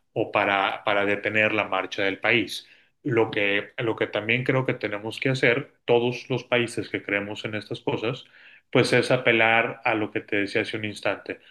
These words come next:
al respeto de las reglas, a fortalecer las instituciones,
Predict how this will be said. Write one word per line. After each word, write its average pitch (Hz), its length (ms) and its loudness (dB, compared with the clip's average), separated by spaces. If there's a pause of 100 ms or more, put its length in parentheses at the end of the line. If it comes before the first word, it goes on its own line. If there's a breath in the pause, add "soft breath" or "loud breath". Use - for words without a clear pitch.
(160 soft breath)
al 104 140 0
respeto 110 480 0
de 110 60 4
las 104 140 4
reglas, 92 560 0
a 107 100 -4
fortalecer 101 640 0
las 110 260 -2
instituciones, 98 840 -6